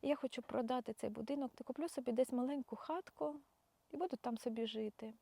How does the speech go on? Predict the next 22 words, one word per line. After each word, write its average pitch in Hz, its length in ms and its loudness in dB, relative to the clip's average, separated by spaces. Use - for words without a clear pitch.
Ось 294 200 8
коли 254 500 6
зараз 220 640 4
приїжджає 240 880 4
господар, 233 840 6
це 247 140 4
молодий 247 840 6
іноземець, 247 760 8
він 247 140 6
з 226 60 6
акцентом, 269 680 6
він 233 220 6
кавказької 233 540 4
національності, 254 680 2
тобто - 360 0
це - 300 6
однозначно 247 1040 6
не 233 340 6
його 226 420 6
син. 254 440 4
І 226 240 4
я 247 460 6